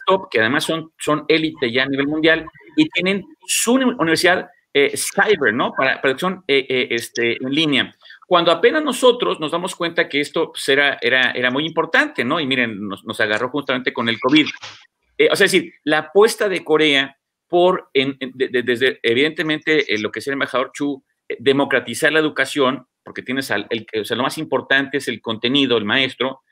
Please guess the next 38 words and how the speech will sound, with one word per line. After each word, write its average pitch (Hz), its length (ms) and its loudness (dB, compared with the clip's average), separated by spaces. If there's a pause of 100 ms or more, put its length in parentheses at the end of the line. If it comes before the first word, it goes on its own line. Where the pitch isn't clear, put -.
(260)
eh, 127 80 0
eh, 127 200 0
y 127 60 0
luego 139 200 6
son - 240 -8
los 147 160 -4
canales 131 300 -2
de 127 100 -4
cómo 113 200 -4
llega 135 200 0
la 120 80 0
información. 123 580 -2 (120)
Entonces, 131 200 0
democratizas 127 840 0
esto 180 260 0
a 151 60 -4
través 123 240 2
de 147 60 4
la 143 40 2
tecnología, 139 580 0 (440)
pero 151 100 4
además, 196 480 2
evidentemente, 151 880 0 (720)
sumado 143 380 2
a 175 40 2
las 156 200 2
redes 151 280 4
y - 60 -18
conocimientos 120 500 -4
que 143 80 -4
tiene 135 280 -4
Corea 127 420 2 (480)
previas, 135 500 2 (280)
pues, 139 320 2
es - 120 -2
el 170 120 -2
talento 165 260 -4
mundial. 139 460 -4